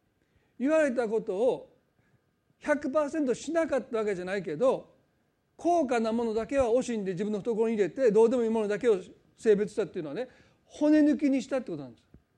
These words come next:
神様がおっしゃったことを全然してないわけじゃないけど、骨抜きにしてそれを彼はしたってことです。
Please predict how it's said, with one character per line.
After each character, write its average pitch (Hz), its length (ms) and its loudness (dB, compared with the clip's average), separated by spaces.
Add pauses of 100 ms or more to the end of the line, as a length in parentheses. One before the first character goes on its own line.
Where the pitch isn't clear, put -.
(3250)
神 320 280 0
様 240 200 2
が 233 40 2
お 247 60 6
っ 247 40 2
し 247 120 -2
ゃ 262 60 4
っ 226 80 -2
た 226 100 -2
こ 190 120 -6
と 220 180 2
を 170 260 -4 (400)
全 320 340 4
然 311 160 2
し - 60 -6
て 359 80 -2
な 330 120 2
い - 20 0
わ 240 80 0
け 214 80 2
じ 196 60 -4
ゃ - 20 -6
な 190 100 -2
い 165 80 -6
け 160 100 -6
ど、 269 300 -2 (1300)
骨 330 320 4
抜 320 180 6
き 311 120 2
に 302 180 4
し - 120 -12
て 285 200 -2
そ 214 140 -6
れ 185 140 -2
を 254 260 -2
彼 175 160 -6
は 147 80 -6
し - 80 -16
た 165 100 -8
っ - 20 -8
て 135 80 -14
こ 120 60 -16
と 113 80 -20
で - 60 -20
す。 - 40 -20